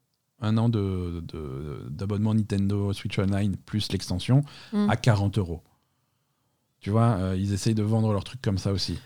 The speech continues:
Speaker 2: Eh ouais, mais bon, euh,
Speaker 1: Moi,
Speaker 2: c'est
Speaker 1: j'ai,
Speaker 2: hors de prix de toute façon.
Speaker 1: moi, moi, j'ai refusé de faire ça. Euh, l'abonnement, je l'ai... parce que je suis, je suis pas content de, de ce qu'ils proposent. Donc, l'abonnement, j'ai, j'ai résilié.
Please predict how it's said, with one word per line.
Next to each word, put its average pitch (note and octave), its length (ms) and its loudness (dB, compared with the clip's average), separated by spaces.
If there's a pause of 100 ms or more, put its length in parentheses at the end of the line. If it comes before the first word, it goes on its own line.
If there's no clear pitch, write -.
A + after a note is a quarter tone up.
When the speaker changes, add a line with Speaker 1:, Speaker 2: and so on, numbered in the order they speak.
(120)
Speaker 2:
Eh F#3 80 2
ouais, G#3+ 300 8
mais G3 140 4
bon, F3 380 2
euh, - 40 2
Speaker 1:
Moi, C#3 100 12
Speaker 2:
c'est D3+ 60 10
Speaker 1:
j'ai, E3+ 80 12
Speaker 2:
hors F3+ 140 8
de F#3+ 100 8
prix G#3+ 220 4
de F#3 80 4
toute F3 180 -4
façon. F#3 260 4
Speaker 1:
moi, G#3 280 8
moi, B2+ 120 10
j'ai B2+ 120 12
refusé G#2+ 340 4
de F#2+ 60 -2
faire F#2+ 160 -2
ça. C#3 420 8
Euh, G2+ 340 4
l'abonnement, G2 460 2
je G2 160 -2
l'ai... E2+ 400 -2
parce - 160 -8
que - 100 -8
je - 60 -10
suis, E2+ 220 -6
je - 60 -8
suis - 100 -10
pas - 180 -6
content F#2 380 -2
de, E2+ 220 -2
de E2+ 120 -4
ce E2+ 80 -4
qu'ils - 140 -8
proposent. G#2 340 0
Donc, F#2 220 -2
l'abonnement, F#2 400 0
j'ai, E2+ 360 -2
j'ai F2+ 140 -6
résilié. F#2 600 4